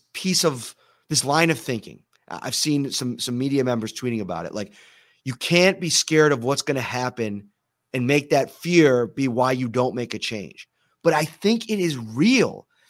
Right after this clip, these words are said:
that to assume that a change for something that you don't know is going to be better. And, and, and listen, there's this stat out there, right? I, I, I don't have it specifically. I gotta research it a little bit more, but it's floating around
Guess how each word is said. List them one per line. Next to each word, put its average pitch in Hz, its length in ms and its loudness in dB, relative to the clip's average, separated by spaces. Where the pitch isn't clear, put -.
that 175 200 2
to 190 260 -2
assume 165 840 0
that 170 180 4
a 160 60 0
change 165 800 0
for 143 140 -6
something 190 460 -2
that 151 120 -2
you 139 380 0
don't 196 320 2
know 127 680 4
is 151 160 2
going 180 300 2
to 180 60 0
be 131 180 -6
better. 170 560 -2
And, 180 140 0
and, 185 160 -2
and 175 140 0
listen, 147 400 0
there's 151 200 2
this 160 140 0
stat 143 240 0
out 110 160 -4
there, 101 160 -4
right? 104 300 -6
I, 110 180 -10
I, - 80 -12
I 127 120 -4
don't 147 160 2
have 147 300 0
it 139 220 -6
specifically. 110 500 -8
I 98 60 -6
gotta 117 200 -4
research 113 400 -6
it - 80 -8
a - 20 -4
little 107 140 -6
bit 107 120 -2
more, 101 220 -4
but 98 120 -6
it's 98 100 -10
floating 117 400 -2
around 101 400 -6